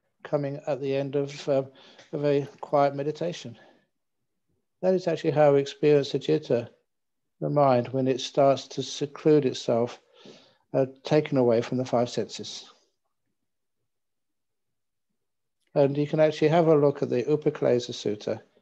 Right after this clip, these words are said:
and see if you can scrub out all the times that Bhikkhu Bodhi says, usually, that lit thing or that light and put in nimitta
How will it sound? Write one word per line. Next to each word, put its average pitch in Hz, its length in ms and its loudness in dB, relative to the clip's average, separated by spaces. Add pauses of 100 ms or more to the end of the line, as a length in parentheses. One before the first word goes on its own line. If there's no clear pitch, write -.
(680)
and 131 160 -2
see 151 320 6
if 143 180 4
you 135 200 4
can 127 360 0 (340)
scrub 165 520 2
out 139 140 6
all 143 160 6
the 135 100 2
times 127 420 0
that 123 100 -6
Bhikkhu 131 300 -4
Bodhi 120 340 -2
says, 120 520 -8 (100)
usually, 123 340 -8 (460)
that 156 420 -2
lit 123 240 -4
thing 123 260 0
or 120 100 -4
that 123 180 -2
light 120 280 -4
and 120 80 -8
put 120 180 -6
in 123 120 -8
nimitta 117 460 -6